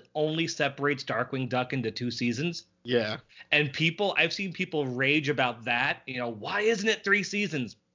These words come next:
Speaker 1: <laughs> Because it's not.
Speaker 2: <laughs>
Speaker 1: But they still put the first A B C season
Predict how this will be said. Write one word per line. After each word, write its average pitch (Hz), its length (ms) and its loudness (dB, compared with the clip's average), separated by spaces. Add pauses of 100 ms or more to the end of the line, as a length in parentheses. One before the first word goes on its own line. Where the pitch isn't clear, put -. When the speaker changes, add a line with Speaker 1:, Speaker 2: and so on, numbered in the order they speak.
Speaker 1:
<laughs> - 300 -8
Because 180 500 4
it's 139 160 -6
not. 120 500 0 (320)
Speaker 2:
<laughs> 123 440 2
Speaker 1:
But 165 160 2
they 151 160 4
still 254 460 2
put 135 360 0 (520)
the 147 100 -6
first 160 360 0
A 151 100 6
B 139 120 -2
C 143 180 -6
season 123 440 -6